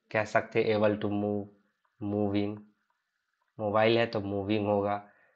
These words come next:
अ, और क्या बोल सकते हैं, स्प्राई बोल सकते हैं। और क्या बोल सकते हैं, मो-, मोटाइल बोल सकते हैं।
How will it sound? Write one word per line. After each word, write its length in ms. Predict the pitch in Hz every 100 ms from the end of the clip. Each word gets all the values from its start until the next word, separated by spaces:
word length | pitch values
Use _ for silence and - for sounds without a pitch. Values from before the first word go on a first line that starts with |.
| _ _
अ, 20 | 107
और 320 | 104 110 104
क्या 160 | 110
बोल 200 | 107 107
सकते 240 | 107 110 -
हैं, 80 | 113
स्प्राई 400 | - 110 107 104
बोल 220 | 104 104
सकते 340 | 110 - -
हैं। 180 | 107 113 _ _ _ _ _ _ _ _ _ _ -
और 240 | 110 110
क्या 180 | 110 113
बोल 200 | 110 110
सकते 340 | 110 104 -
हैं, 340 | 113 131 - _ _ _ 110
मो-, 460 | 104 104 107 107
मोटाइल 460 | 110 107 104 104 107
बोल 200 | 104 104
सकते 340 | 104 95 -
हैं। 120 | 107